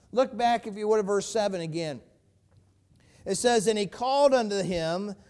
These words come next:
uh, the twelve, and began to send them forth by two and two, and gave them power over unclean spirits." He gave them the power to go and cast out demons. He gave them the power to go and work mighty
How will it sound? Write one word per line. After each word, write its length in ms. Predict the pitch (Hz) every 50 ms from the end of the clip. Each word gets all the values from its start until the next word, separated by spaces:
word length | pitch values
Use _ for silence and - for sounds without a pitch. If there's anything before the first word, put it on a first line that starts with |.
| _ _
uh, 180 | 190 190 196 190
the 100 | 185 185
twelve, 520 | 175 - - 214 214 208 208 220 233 214
and 100 | 214 196
began 320 | 190 196 180 208 220 214 208
to 60 | 190
send 340 | - - - 226 247 254 262
them 140 | 262 254 202
forth 360 | - 208 196 196 196 175 165
by 180 | 165 160 165
two 340 | 156 - - 233 269 277 269
and 120 | 262 233 185
two, 380 | - 185 170 165 165 175 185 -
and 220 | 175 175 170 151
gave 280 | 170 208 233 240 233 208
them 260 | 214 202 190 175 160
power 960 | - - - - 277 294 285 269 233 175 151 143 139 131 139 151 175 180 - - - _ _ _ _ _ _
over 540 | - 269 302 294 277 226 180 175 165 170 180 -
unclean 580 | 196 220 226 226 - - - 202 208 202 190 156
spirits." 680 | - - - - 226 226 220 196 160 147 - - - - _ _ _ - -
He 200 | - 277 320 311
gave 340 | 254 277 269 269 277 262 226
them 200 | 240 240 226 220
the 120 | 214 196
power 640 | - - - - 233 262 294 311 311 294 254 226 208
to 80 | 196
go 280 | 180 175 214 226 226 220
and 140 | 202 175 - - - - - -
cast 440 | - - 254 269 262 254 233 - -
out 280 | 247 233 226 208 170
demons. 720 | 175 214 269 262 233 202 160 123 - - - - - - - _ _ _ _ _ _ _ _ _ _ _ _ _ _ _ _ -
He 120 | 247 302
gave 260 | 294 302 311 320 294
them 180 | 311 302 277 190 - 220
the 100 | 233 220
power 480 | - - - 262 269 302 311 277 262
to 60 | 240 214
go 340 | 196 240 262 285 285 269
and 340 | 262 247 220 233 247 240 240
work 380 | 240 254 262 262 254 - 214 214
mighty 680 | 208 214 233 247 269 285 285 285 277 277 277 254 -